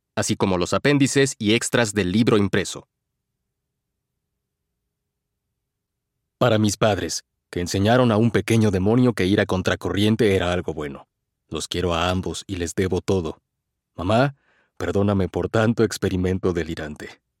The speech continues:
Demos apoyo a la buena práctica científica. El diez por ciento de los derechos de autor se donan a investigaciones orientadas a tratamientos terapéuticos, incluida la excelente labor del Hospital Pediátrico de Investigación Saint Jude.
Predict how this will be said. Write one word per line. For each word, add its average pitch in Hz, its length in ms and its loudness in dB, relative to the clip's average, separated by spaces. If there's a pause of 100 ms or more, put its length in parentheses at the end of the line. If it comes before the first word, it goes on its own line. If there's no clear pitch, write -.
(580)
Demos 135 320 2
apoyo 135 380 4
a 127 40 4
la 101 100 2
buena 107 260 4
práctica 104 440 -2
científica. - 680 -8 (360)
El 92 180 -6
diez 113 180 0
por 113 160 2
ciento 135 300 2
de 110 80 4
los 98 160 2
derechos 98 400 0
de 85 80 -2
autor 104 340 0
se 101 100 -2
donan 107 300 0
a 92 60 -2
investigaciones 95 760 -2
orientadas 101 560 -2
a 101 60 -2
tratamientos 101 640 -2
terapéuticos, 78 760 -8 (220)
incluida 117 460 2
la 110 80 2
excelente 135 560 2
labor 117 300 2
del 117 160 2
Hospital 104 420 -2
Pediátrico 101 580 0
de 87 100 -4
Investigación 87 720 -4
Saint 95 360 -2
Jude. 78 260 -8